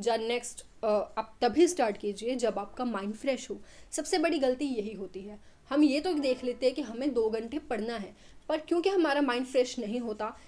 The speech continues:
इसलिए हम उस दो घंटे में क्या करते हैं हमें खुद को नहीं पता चलता। हम just बैठे हैं, रट्टे लगा रहे हैं, सॉल्व करने की कोशिश कर रहे हैं,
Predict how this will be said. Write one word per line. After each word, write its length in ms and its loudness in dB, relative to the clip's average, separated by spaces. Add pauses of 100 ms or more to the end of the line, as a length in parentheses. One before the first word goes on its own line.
(160)
इसलिए 260 0
हम 140 2
उस 240 -4
दो 180 4
घंटे 300 0
में 180 0
क्या 200 2
करते 320 0
हैं 280 -4 (260)
हमें 180 2
खुद 240 -4
को 160 0
नहीं 140 0
पता 240 -6
चलता। 320 -8
हम 240 -4
just 300 -2
बैठे 400 0
हैं, 280 -2 (320)
रट्टे 320 2
लगा 280 6
रहे 120 4
हैं, 180 2
सॉल्व 260 4
करने 280 2
की 100 -10
कोशिश 320 0
कर 180 4
रहे 80 2
हैं, 160 -2